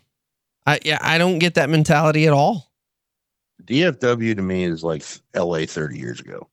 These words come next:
Speaker 1: Yeah.
Speaker 2: You remember in the eighties when we were little kids, the early, late eighties, early nineties, everybody, all the big businesses were out in Cali. Um,
Speaker 1: Yep.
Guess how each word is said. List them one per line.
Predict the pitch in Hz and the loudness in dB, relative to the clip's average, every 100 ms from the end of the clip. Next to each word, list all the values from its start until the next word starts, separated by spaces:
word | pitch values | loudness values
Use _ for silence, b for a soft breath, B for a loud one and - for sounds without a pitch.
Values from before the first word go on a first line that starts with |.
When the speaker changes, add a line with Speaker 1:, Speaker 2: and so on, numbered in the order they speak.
| _ | _
Speaker 1:
Yeah. | 120 107 | 0 0
Speaker 2:
You | 98 | 2
remember | 139 165 160 | 2 4 4
in | 120 | 2
the | 85 | 0
eighties | 104 107 104 98 | -2 0 0 2
when | 95 | 2
we | 101 | 2
were | 95 | 2
little | 95 95 85 | 2 0 -2
kids, | 98 90 85 - | -2 -2 -2 -6
the | - | -4
early, | 85 98 92 87 - | 0 0 0 -4 -2
late | 101 95 | 0 2
eighties, | 95 92 | 0 0
early | 92 92 87 | 0 0 0
nineties, | 87 87 87 - b b b b b _ | -2 -2 -6 -8 b b b b b _
everybody, | 110 110 117 95 104 98 92 90 _ _ - | 0 2 2 2 2 2 -2 -4 _ _ -2
all | 110 | 0
the | |
big | 92 98 85 | 0 0 0
businesses | 92 85 95 90 | 0 -2 -2 -2
were | 87 90 | 0 -2
out | 82 | -2
in | - | -4
Cali. | 90 87 87 82 - - | -2 -2 -2 -6 -10 -4
Um, | 85 | 0
Speaker 1:
Yep. | 123 | 0